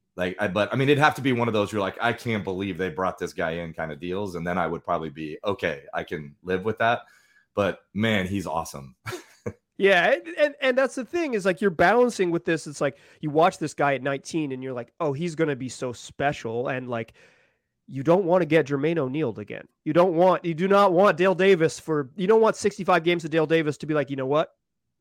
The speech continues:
Speaker 2: In the playoffs, Dale Davis is more helpful than twenty-one-year-old J-, Jermaine O'Neal.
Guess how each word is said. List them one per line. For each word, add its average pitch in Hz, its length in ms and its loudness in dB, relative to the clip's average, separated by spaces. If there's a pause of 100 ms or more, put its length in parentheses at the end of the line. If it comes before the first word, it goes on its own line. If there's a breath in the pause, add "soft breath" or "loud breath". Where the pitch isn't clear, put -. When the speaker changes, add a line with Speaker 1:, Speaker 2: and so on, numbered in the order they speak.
(280)
Speaker 2:
In 160 100 -2
the 147 80 -2
playoffs, 165 500 4
Dale 180 160 6
Davis 175 360 2
is 269 180 0
more 190 180 4
helpful 156 360 0
than 143 120 -4
twenty-one-year-old 143 720 -2
J-, 151 100 -12 (100)
Jermaine 156 320 0
O'Neal. 151 300 -4